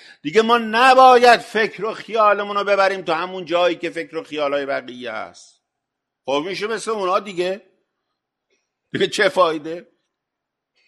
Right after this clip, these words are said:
دیگه فایده ای نداره. شما برید پیش یک طبیبی،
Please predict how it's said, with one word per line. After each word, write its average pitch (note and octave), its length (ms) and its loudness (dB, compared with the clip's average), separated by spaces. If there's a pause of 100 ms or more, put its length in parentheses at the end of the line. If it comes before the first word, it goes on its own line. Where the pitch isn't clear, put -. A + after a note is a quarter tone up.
(920)
دیگه A2+ 120 -2
فایده C#3 360 6
ای A3 80 4
نداره. F3 560 0 (3000)
شما G#2 280 0
برید B2+ 260 0
پیش A#2 200 -6
یک C3 220 -4
طبیبی، C3 1040 -4